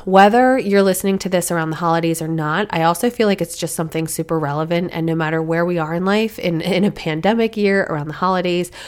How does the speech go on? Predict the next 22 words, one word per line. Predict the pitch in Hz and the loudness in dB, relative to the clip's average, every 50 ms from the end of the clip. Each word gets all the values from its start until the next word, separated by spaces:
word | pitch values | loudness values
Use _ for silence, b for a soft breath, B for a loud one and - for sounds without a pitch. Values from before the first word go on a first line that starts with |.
| B B B B | B B B B
whatever | - - 175 165 170 175 | 4 4 6 6 4 2
it | 170 165 | 0 0
is, | 151 151 165 170 - | 0 0 0 0 -2
I | 165 | -4
think | 156 - 165 165 - | -4 -4 -6 -6 -4
all | - 165 165 | -2 0 0
of | 165 160 | 0 0
this | 156 151 - | -4 -6 -4
stuff | - 160 147 - | -4 -6 -6 -6
is | 151 156 156 | -6 -8 -6
relevant. | 156 156 156 156 147 139 135 - - - B B B B B B B B B B B B B B B | -4 -2 -2 -2 -2 -4 -8 -14 -16 -20 B B B B B B B B B B B B B B B
So | - - 233 | 4 6 8
what | 240 254 269 | 8 8 8
I | 330 349 | 8 6
did | 269 214 196 185 180 | 6 6 6 6 6
was | 175 175 165 165 160 - - - | 6 4 4 4 2 -2 -6 0
<clears throat> | - | 4
I | - 254 247 240 214 170 156 - 190 202 | 6 8 8 8 8 6 4 6 6 6
jotted | 196 214 214 233 254 294 254 | 8 8 8 8 8 6 8
down | 247 220 214 196 | 8 6 6 6
some | 190 - 196 190 | 4 -2 -4 -4
things | 180 - 175 165 160 160 160 160 - | -2 0 0 0 0 0 -2 -4 -4